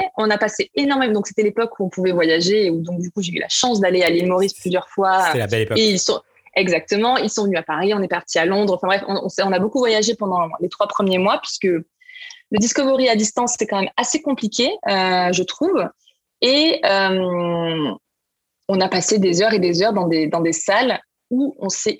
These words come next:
Speaker 1: initié à des ateliers de domaine driven design. Voilà pour, euh, pour le contexte. Et donc, euh, du coup, la base de cette approche, c'est très, très simple. Un développeur,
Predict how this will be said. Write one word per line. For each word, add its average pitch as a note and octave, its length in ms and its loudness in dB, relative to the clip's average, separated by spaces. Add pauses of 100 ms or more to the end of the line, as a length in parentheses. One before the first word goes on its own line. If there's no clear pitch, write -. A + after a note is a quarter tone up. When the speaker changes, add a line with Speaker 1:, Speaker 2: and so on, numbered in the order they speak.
Speaker 1:
initié A3+ 880 0
à F#3+ 160 0
des F#3 200 2
ateliers G3+ 500 0
de G3 140 0
domaine G3 300 0
driven F#3+ 320 0
design. F#3 340 0 (1300)
Voilà G#3+ 240 2 (100)
pour, G#3+ 180 2
euh, F#3 140 2 (100)
pour G3 140 -2
le G3 80 0
contexte. - 600 -6
Et G#3 120 2
donc, A#3 280 2 (200)
euh, F#3 920 2 (1000)
du F#3+ 220 2
coup, E4 400 0
la G3+ 180 2
base C#4 280 2
de A#3+ 80 0
cette A3+ 220 -2
approche, A3+ 560 -2 (140)
c'est - 640 -4 (640)
très, - 180 -2
très C#4 160 0 (140)
simple. A#3+ 240 -4 (1200)
Un G#3+ 120 0
développeur, C4+ 800 2